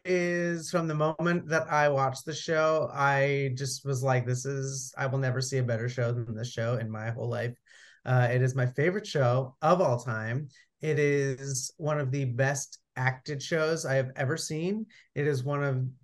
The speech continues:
the show, it is, it is a show with some of the best writing I've ever seen. Uh, it,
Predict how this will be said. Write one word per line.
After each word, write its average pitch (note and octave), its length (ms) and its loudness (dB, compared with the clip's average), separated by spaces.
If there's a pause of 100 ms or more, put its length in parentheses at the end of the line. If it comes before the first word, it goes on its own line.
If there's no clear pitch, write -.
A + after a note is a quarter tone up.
(180)
the C3 140 -2
show, C#3+ 240 2
it C#3+ 120 -4
is, D3 220 -2
it D3+ 240 -4
is C#3 160 0
a C#3 60 0
show D3 240 4
with C#3 200 0
some D3 280 -4
of C3+ 80 -2
the C3 60 2
best C3 340 -2
writing C#3+ 640 -2
I've D#3+ 140 -2
ever E3+ 180 -2
seen. F#3+ 500 -2 (400)
Uh, C3 560 4
it, C3 360 0